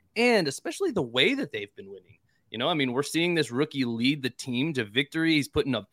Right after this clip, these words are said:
big stats. He's accounting for a lot of the scoring. Meanwhile, you know, Trevor Lawrence not looking as good as a lot of people expected in Jacksonville.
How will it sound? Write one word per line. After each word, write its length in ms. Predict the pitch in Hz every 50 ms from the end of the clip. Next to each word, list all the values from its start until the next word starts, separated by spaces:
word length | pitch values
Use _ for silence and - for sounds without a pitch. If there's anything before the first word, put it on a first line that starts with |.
| _ -
big 320 | - 127 127 135 143 139
stats. 600 | 127 - - - 117 117 131 143 151 151 - - _ - - _ _ -
He's 100 | 113 107
accounting 360 | 107 - 139 135 135 135 127
for 100 | - 127
a 60 | 120
lot 160 | 120 120 117
of 40 | 113
the 60 | 101
scoring. 560 | - - - 143 147 151 156 156 156 156 156 147 _ _ _ _ _ -
Meanwhile, 580 | 117 127 135 139 135 135 131 120 117 113 - _
you 60 | - 113
know, 80 | 104
Trevor 280 | - - 131 127 127 131
Lawrence 380 | 139 160 170 147 113 - -
not 200 | 107 107 107 107
looking 200 | 120 123 - 135
as 120 | 135 120 107
good 160 | 127 147 147
as 80 | 135 123
a 40 |
lot 160 | 127 123 127 127
of 80 | 120
people 180 | - 127 117 117
expected 500 | 113 - - - 131 127 - - 127 120
in 120 | 120 117
Jacksonville. 800 | 107 123 135 131 127 - - 135 131 123 135 135 131 131 127